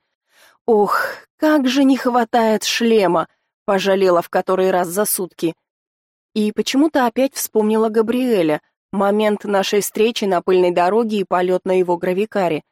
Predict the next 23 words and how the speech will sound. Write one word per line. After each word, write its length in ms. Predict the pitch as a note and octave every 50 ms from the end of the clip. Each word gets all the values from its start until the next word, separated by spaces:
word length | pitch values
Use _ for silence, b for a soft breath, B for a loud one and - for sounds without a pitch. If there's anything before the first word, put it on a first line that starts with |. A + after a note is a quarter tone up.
| _ _ _ _ _ _ _ _ _ _
Тогда 300 | - F#3+ F#3 G3 A3+ B3+
тоже 320 | - D#4+ D#4 D4 A#3 G#3
была 300 | F#3 F#3 F#3+ F3 F3 F3
гонка, 440 | F3+ F#3 F3 E3 E3+ - - D#3+ E3 - _ _ _ _ _ _ _
а 140 | - G3 A3
я 220 | A3 A3+ C#4+ D4+
не 120 | D#4 D4+ C#4+
надела 540 | B3 A3+ A3 A3 G3+ A#3 B3 B3 B3+ B3+ B3
шлем, 540 | - - A#3+ G#3 F#3+ F#3 F3 E3+ F3 F3+ - _ _ _
прикрыв 460 | - G3 G3 - - G3 G3 F#3 - G3
им 120 | F#3 F3+
пикантную 640 | - G#3+ A3 - - F#3+ F3 F3 - F3+ F3+ F#3 F3
прореху 500 | - - F#3+ F#3 F#3 F3+ F3 E3+ - F#3
на 140 | F#3 F3+ F3
порванном 460 | - F#3 F3+ F3 E3+ F3 F3 F3 F3
платье. 540 | - F3 F3 F3 E3 D#3+ - - D#3+ D3+ - _ _ _ _ _ _ _ _ _ _ _ _ _ _ _ _
Боги 480 | - A#3 A3+ C4+ C#4 C#4 C4 G#3 F#3+ G3+
мои, 540 | G3 F#3+ F#3 F3+ F3+ F3+ F3 E3+ E3+ F3+ E3+ - _ _ _ _ _
как 400 | _ - G#3+ B3 D#4 D#4+ D4+ D4+
же 200 | C#4 D4+ D#4 D4+
давно 640 | B3+ B3 A#3 A3 G3+ F#3+ F#3 F3+ F3+ F3 F3 F3 F3
это 300 | F3 E3+ - - F3+ F3
было! 600 | E3+ E3+ F3 F3 E3+ D#3+ D#3 D#3 D3+ D3 E3